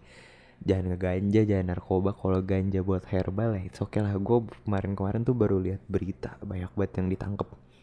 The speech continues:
gara-gara narkoba, gara-gara ganja. Kalau lu nyoba narkoba buat gaya-gayaan, ngeganja, nyimeng buat gaya-gayaan, udahlah, please, udah,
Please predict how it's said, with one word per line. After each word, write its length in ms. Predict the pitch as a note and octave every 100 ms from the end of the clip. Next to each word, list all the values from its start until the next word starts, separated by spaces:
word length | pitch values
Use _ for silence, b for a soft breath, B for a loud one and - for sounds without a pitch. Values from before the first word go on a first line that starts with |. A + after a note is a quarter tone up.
| b b _ -
gara-gara 320 | - - -
narkoba, 960 | F#2 - G#2 A2 G#2+ F#2+ F#2 F#2+ F#2+ -
gara-gara 500 | G2 F#2 F2 F2 E2+
ganja. 540 | F#2 F#2+ G#2 G#2+ G2+ - B B B B B
Kalau 240 | G#2 A2+ B2
lu 80 |
nyoba 560 | A#2+ G#2 G2+ G2 F#2+ -
narkoba 560 | G2 G2+ - G#2 G2+ F#2+
buat 240 | F#2 F2+ - F2
gaya-gayaan, 1200 | F2+ F#2 F2+ F2+ - - G2 F2+ F2+ F2+ F2+ G2
ngeganja, 560 | F2+ F#2 F#2 F#2+ F#2 F#2
nyimeng 560 | F#2 F#2 F#2 F#2+ F#2+ F#2
buat 160 | F2+
gaya-gayaan, 960 | F2+ F2+ - - G2 - G2 F#2+ F#2+ - B B B -
udahlah, 400 | G#2+ G#2 F#2+ - -
please, 240 | A2 -
udah, 320 | A2 G#2+ -